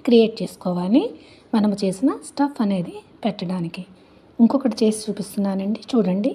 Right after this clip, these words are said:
ఈ విధంగా నీట్‌గా, క్లీన్‌గా కూడా మనం పైన ఉన్న తొడిమిని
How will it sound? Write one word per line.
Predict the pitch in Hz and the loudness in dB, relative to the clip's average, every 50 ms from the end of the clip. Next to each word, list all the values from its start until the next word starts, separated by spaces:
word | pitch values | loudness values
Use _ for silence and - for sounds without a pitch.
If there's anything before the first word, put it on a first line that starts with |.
| - - | -4 -2
ఈ | - 226 | 0 2
విధంగా | 202 214 202 202 196 190 196 208 220 | 2 2 0 0 -2 -4 -2 -2 0
నీట్‌గా, | 220 214 220 233 - - 202 170 180 196 220 - | 2 4 4 4 2 0 -2 -2 -2 -4 -6 -4
క్లీన్‌గా | - 220 202 202 202 196 202 196 185 | -2 0 2 2 2 0 0 -2 -2
కూడా | 180 180 170 190 | -2 -2 -4 -2
మనం | 185 175 185 262 381 480 - - - - - - - - - | -2 2 2 2 2 0 -2 -14 -20 -20 -20 -20 -12 -4 2
పైన | 208 208 214 226 233 | 4 6 6 6 6
ఉన్న | 220 214 202 190 | 6 4 2 0
తొడిమిని | 185 190 190 180 190 202 220 311 | 0 -2 -2 0 0 2 0 0